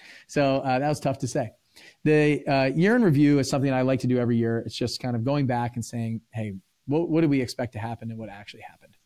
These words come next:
And, um, this is, uh, t-, the end of the year, twenty twenty-three. We're, before we plan for twenty twenty-four, step one is how did we do this year and, uh, assess what happened. So we're gonna talk about that.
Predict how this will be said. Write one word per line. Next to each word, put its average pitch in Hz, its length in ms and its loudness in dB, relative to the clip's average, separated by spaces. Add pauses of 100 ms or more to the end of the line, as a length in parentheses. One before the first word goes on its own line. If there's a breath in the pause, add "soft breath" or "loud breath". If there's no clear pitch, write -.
(460 loud breath)
And, 127 340 0
um, 120 380 0 (360)
this 151 280 2
is, 135 240 2
uh, 123 320 -4
t-, - 140 -14 (100)
the 127 100 -2
end 139 140 0
of 151 60 0
the 156 60 2
year, 135 200 2
twenty 123 220 -4
twenty-three. 120 480 -2
We're, 113 240 -4 (160)
before 123 280 0
we 196 120 2
plan 156 220 -2
for 139 100 -6
twenty 131 240 -4
twenty-four, 117 440 -6
step 127 260 -8
one 117 220 -4
is 107 200 -8 (460 soft breath)
how 139 140 -2
did 139 80 0
we 123 80 0
do 113 140 0
this 104 180 -6
year 104 280 -16 (180)
and, 107 320 -6 (100)
uh, 120 40 -6 (100)
assess 123 560 -6
what 117 180 -6
happened. 104 420 -16 (100)
So 117 260 -4
we're 127 140 -4
gonna 156 100 0
talk 175 100 2
about 127 220 0
that. 143 320 -4